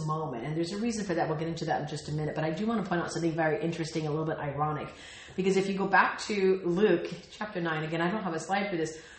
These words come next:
but if you go back to Luke nine, um, John was one of the apostles who came to Samaria, um, because John was the one who would ask Jesus,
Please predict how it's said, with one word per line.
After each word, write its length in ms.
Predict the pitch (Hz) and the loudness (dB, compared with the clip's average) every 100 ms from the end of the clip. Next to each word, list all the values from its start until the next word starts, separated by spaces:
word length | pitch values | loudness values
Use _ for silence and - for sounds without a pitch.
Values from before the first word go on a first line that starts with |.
| - - | -20 0
but 180 | 202 190 | 4 4
if 80 | |
you 80 | 214 | 4
go 80 | 220 | 4
back 220 | 240 - | 6 6
to 100 | - | 4
Luke 240 | 220 202 196 | 0 0 -2
nine, 560 | 196 190 175 156 160 - - - _ _ | 0 2 2 2 -2 -8 -20 -20 _ _
um, 540 | 185 175 165 160 143 - - 175 | 6 8 8 4 -2 -10 -14 -14
John 640 | - 240 294 440 190 175 | 2 4 6 4 2 2
was 160 | 185 180 | 0 0
one 140 | 196 | 0
of 80 | 196 | 0
the 80 | 180 | 0
apostles 1080 | - 170 190 226 180 143 135 165 - - - | 2 4 4 2 -2 -2 -2 -4 -8 -10 -8
who 240 | - 226 214 | -2 0 0
came 440 | - 220 294 440 | -2 -2 0 -2
to 140 | - 208 | -4 -6
Samaria, 680 | - 185 170 135 135 190 - - - - - - - | -4 0 0 0 0 -2 -4 -14 -20 -20 -20 -20 4
um, 480 | 196 185 180 175 175 - - - - | 8 8 8 6 2 -6 -12 -14 -6
because 500 | 196 208 180 208 190 | -6 -6 -4 -2 0
John 220 | 220 233 | 0 -2
was 120 | 311 | -2
the 80 | - | -4
one 100 | 214 | -2
who 80 | 202 | 0
would 120 | 185 | 0
ask 380 | 170 175 175 - | 2 2 0 -6
Jesus, 840 | 196 247 - 127 - - - - | -6 -6 -4 -2 -2 -4 -6 -10